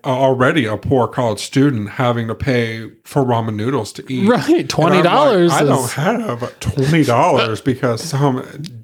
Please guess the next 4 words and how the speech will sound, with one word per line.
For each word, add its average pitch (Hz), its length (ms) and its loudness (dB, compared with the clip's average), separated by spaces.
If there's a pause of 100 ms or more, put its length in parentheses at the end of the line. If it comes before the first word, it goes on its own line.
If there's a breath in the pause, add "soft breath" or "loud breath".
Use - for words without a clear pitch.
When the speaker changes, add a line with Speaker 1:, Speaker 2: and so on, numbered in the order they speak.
(380)
Speaker 1:
dumbass 120 720 -2
is 120 440 0 (300 loud breath)
freaking 120 760 -2 (680 soft breath)
putting 131 540 0